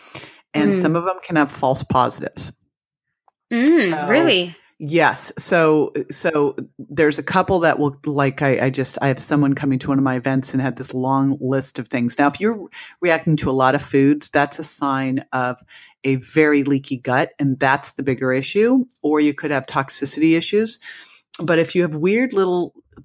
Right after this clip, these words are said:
Speaker 1: things, s-, you ha-, it may be a food sensitivity if you did the right type of testing, which is this I G G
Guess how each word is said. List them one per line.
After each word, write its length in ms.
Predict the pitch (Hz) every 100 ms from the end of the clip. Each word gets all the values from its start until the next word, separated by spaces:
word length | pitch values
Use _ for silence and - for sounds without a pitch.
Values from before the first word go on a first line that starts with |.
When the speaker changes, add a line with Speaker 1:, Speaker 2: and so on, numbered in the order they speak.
| _
Speaker 1:
things, 500 | - 160 131 127 139 - -
s-, 240 | - -
you 340 | - 127 156 165
ha-, 80 | 175 147 _ - -
it 160 | 175 -
may 280 | 160 151
be 160 | 180 214
a 60 | 208
food 260 | 214 202
sensitivity 460 | 208 196 - 196 190
if 140 | -
you 60 | 147
did 180 | 143 139
the 80 | 131
right 260 | 131 135
type 260 | - 143 135
of 100 | 131
testing, 460 | - 135 - 147
which 220 | 131 127 135
is 160 | 127
this 240 | - 127 -
I 160 | 131 135
G 280 | - 131
G 400 | 123 - 131 123